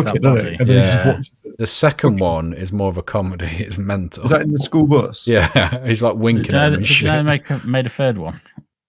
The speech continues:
Speaker 1: Jokes.
Speaker 3: Yeah, it got boycotted, didn't it?
Speaker 2: It's terrible.
Speaker 1: Yeah, was it in a
Speaker 2: Absolutely
Speaker 1: police
Speaker 2: terrible.
Speaker 1: station? Ian? I'm sure there's a police station bit in there.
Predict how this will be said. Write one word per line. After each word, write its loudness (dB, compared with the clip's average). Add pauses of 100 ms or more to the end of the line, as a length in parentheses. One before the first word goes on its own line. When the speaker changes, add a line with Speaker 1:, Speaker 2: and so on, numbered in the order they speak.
(140)
Speaker 1:
Jokes. -12 (140)
Speaker 3:
Yeah, 0
it -2
got -4
boycotted, -2
didn't -8
it? -18 (840)
Speaker 2:
It's -12
terrible. -8 (800)
Speaker 1:
Yeah, 2
was 4
it -4
in 0
a 2
Speaker 2:
Absolutely 0
Speaker 1:
police 2
Speaker 2:
terrible. -4
Speaker 1:
station? -12 (140)
Ian? -12 (1700)
I'm -2
sure -2
there's 2
a 0
police 2
station -6
bit -4
in -8
there. -4